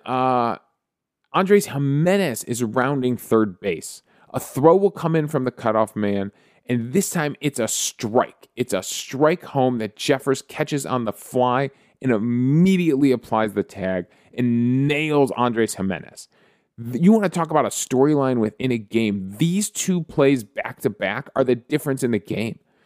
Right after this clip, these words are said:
That Andres Gimenez would have given us, I th-, believe that was in the sixth inning. We'll find out in a second. That would have given us, you know, a two-run lead. We probably could have carried that lead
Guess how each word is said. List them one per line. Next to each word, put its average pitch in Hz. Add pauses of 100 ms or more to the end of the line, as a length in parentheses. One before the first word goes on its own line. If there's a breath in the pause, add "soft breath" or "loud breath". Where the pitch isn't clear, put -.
(360)
That 185
Andres 180
Gimenez 139
would 120
have 135
given 139
us, 131
I 117
th-, -
believe 180
that 156
was 123
in 120
the 117
sixth -
inning. 95
We'll 113
find 139
out 131
in 120
a 110
second. - (300 soft breath)
That 156
would 185
have 160
given 165
us, 151
you 139
know, 120
a -
two-run 143
lead. 160
We 147
probably 156
could 156
have 156
carried 156
that 135
lead 147